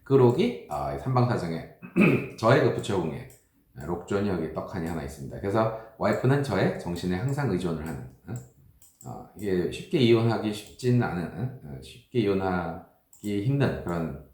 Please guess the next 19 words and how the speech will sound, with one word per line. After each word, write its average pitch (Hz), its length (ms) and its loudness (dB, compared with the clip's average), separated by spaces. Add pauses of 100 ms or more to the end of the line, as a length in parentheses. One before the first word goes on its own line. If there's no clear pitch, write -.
(140)
팔-, - 240 -8
어, 69 240 -8
명반이라고 87 840 0
볼 78 100 -6
수 78 100 -10
있어요. - 240 -12 (320)
특수격인 139 500 2
걸 95 140 0
감안하면 78 460 -4
말이죠. 69 460 -8 (300)
특수격이 170 400 2
아니라면, 98 640 2
아, 80 140 -4
워낙에 104 360 2
살성을 151 360 -2
많이 90 240 0
봐가지고 82 720 -6
욕심분리의 95 600 0
문제가 85 580 -4